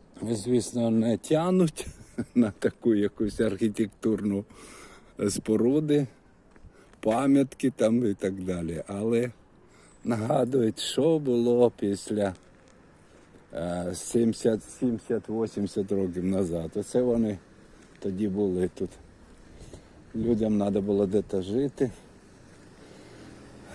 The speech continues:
і будували такі маленькі будиночки.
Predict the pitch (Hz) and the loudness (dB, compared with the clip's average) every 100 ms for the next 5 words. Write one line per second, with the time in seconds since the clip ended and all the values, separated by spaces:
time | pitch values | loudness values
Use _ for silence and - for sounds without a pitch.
0 | - - - 117 113 95 80 - - 98 | -16 -14 0 4 6 4 0 -12 -16 -10
1 | 95 95 104 101 107 107 107 - - - | -4 -2 0 0 0 4 2 2 -4 -18
2 | - - - - - - - - - 101 | -18 -18 -16 -16 -16 -16 -16 -16 -6 -6
3 | - 117 101 104 113 107 - 98 98 92 | 0 0 2 2 2 2 0 -4 -2 0
4 | 98 95 - - | 2 0 -4 -6